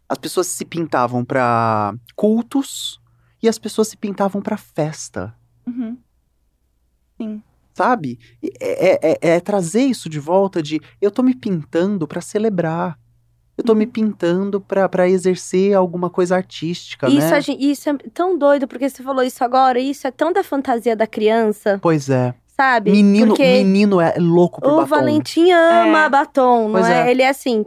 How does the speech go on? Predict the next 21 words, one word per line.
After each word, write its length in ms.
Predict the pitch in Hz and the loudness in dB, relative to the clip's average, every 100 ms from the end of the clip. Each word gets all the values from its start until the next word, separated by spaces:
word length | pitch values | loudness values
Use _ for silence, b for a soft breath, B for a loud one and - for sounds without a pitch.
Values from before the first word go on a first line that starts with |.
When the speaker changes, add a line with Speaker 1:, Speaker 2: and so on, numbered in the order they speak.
| - | -2
Speaker 3:
ele 220 | 220 233 302 | 0 2 2
Speaker 2:
Que, 20 | |
que 100 | - | 4
Speaker 3:
ama 500 | 262 269 277 285 294 | 4 6 6 4 4
Speaker 2:
engraçado, 280 | 302 254 262 247 | 4 2 2 2
Speaker 3:
batom, 400 | 240 240 247 247 | 4 4 2 2
Speaker 2:
né? 80 | 233 | 2
Speaker 3:
ele 120 | 247 | 2
ama 280 | 247 277 285 | 2 2 0
coisa 320 | 285 262 269 | 0 0 0
de, 500 | 233 262 262 247 226 b b b b - | -4 -2 0 -2 -4 b b b b -12
de, 1040 | 214 254 254 247 240 240 233 226 214 208 _ _ _ _ _ _ _ | -2 0 2 0 0 -2 -2 -2 -4 -8 _ _ _ _ _ _ _
da 160 | 220 254 | -2 -2
maquiagem 440 | 269 269 254 262 | -2 -2 -2 -2
como 240 | 262 269 277 | -4 -4 -2
uma, 140 | 277 - | -4 -2
uma 160 | 320 | -2
Speaker 1:
Sim, 60 | 349 | 2
Speaker 3:
brincadeira. 600 | 349 339 339 254 214 202 | 2 0 0 0 2 2
Speaker 1:
sim, 200 | 214 | 2
sim. 80 | 254 | 0